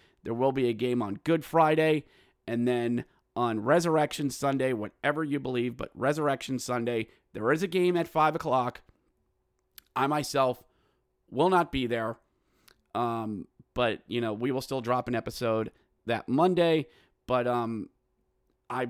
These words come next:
most likely will not be at the game. I have commitments. We have family commitments to be that, and I think that's gonna happen for a lot of fans as well. So, um, I, I wish this game would have just been on Saturday. They d-, just play the game on Saturday.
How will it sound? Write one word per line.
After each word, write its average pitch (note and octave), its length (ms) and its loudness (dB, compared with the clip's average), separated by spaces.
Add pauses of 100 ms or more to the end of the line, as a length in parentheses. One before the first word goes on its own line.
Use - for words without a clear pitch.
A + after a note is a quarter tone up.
most A#2+ 300 0
likely A#2 260 -6
will A2+ 160 -2
not A#2+ 220 0
be A2 80 -6
at G#2+ 100 -6
the G#2+ 80 -10
game. A2+ 320 -4
I A#2+ 80 -8
have A2 140 -8
commitments. A2 500 -8
We A2+ 100 -6
have A#2 100 -2
family D3+ 280 0
commitments A#2 440 -4
to A#2+ 100 -8
be A#2 120 -4
that, A2+ 280 -6
and G#2+ 180 -6
I A2+ 120 -4
think C#3 260 -6
that's A#2 180 -4
gonna A#2+ 140 -10
happen G#2+ 280 -6
for G#2+ 160 -6
a G#2 80 -6
lot G2+ 200 -10
of - 60 -16
fans G2 380 -12 (160)
as F#2+ 280 -14
well. F#2 480 -10 (640)
So, D3 360 2
um, C3 220 2 (100)
I, D3 200 -6
I F#3 60 0
wish G#3 200 2
this B2+ 140 -8
game A2+ 180 -6
would G#2+ 80 -6
have G#2 80 -8
just - 160 -12
been A2 140 -6
on G#2 100 -8
Saturday. G#2 640 -8 (500)
They D3 120 -6
d-, D3 160 -14
just B3 180 -8
play F4+ 160 0
the D4 80 0
game G#3+ 240 2
on F3 80 4
Saturday. C3+ 640 0